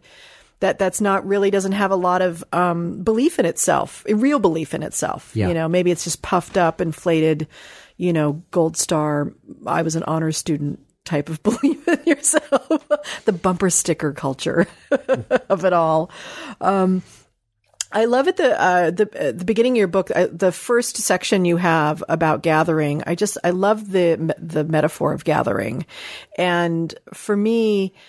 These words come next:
Speaker 1: um, I got to witness that in my own life from really very early on, because my father, uh, when he was very young, uh, the first job he ever had at a radio station in Shreveport, Louisiana, he was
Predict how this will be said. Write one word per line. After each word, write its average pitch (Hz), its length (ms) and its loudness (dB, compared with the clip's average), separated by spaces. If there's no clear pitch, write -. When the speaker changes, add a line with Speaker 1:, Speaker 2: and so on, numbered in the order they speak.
Speaker 1:
um, 165 680 -2
I 180 140 0
got 208 280 0
to 247 120 2
witness 180 560 -2
that 151 240 2
in 151 80 2
my 156 160 0
own 165 180 0
life 156 260 0
from 196 720 -2
really 233 340 2
very 170 320 2
early 165 300 2
on, 160 180 0
because 156 140 -6
my 170 120 2
father, 175 640 0
uh, 160 140 0
when 180 140 -2
he 202 140 4
was 175 260 0
very 240 420 0
young, 165 640 0
uh, 151 460 -2
the 185 140 -6
first 208 340 0
job 185 240 0
he 175 100 0
ever 170 180 0
had 165 240 0
at 160 80 -2
a 156 60 0
radio 156 360 0
station 147 440 -4
in 147 80 -2
Shreveport, 160 400 -4
Louisiana, 151 600 0
he 156 100 -4
was 147 300 -2